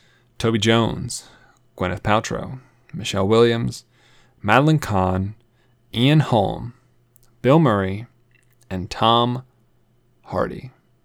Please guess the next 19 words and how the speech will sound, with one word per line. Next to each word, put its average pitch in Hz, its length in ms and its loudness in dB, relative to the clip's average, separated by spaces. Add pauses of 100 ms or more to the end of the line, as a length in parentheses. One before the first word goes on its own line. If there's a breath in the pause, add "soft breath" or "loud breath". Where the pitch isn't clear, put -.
(1160 soft breath)
It's - 100 -20
a - 40 -20
pretty 123 160 0
strong, 117 460 -4 (440)
pretty 185 200 -2
strong 127 320 -2
ten. - 420 -8 (560 soft breath)
Uh, - 200 -20
you 101 100 -8
know, 90 100 -6
Tom 139 320 0
Hardy, 120 340 0
Bill 123 220 0
Murray, 113 300 -2
Michelle 113 340 0
Williams, 107 580 -4 (1040 soft breath)
uh, 151 220 -14
Ian 175 240 2
Holm, 143 680 2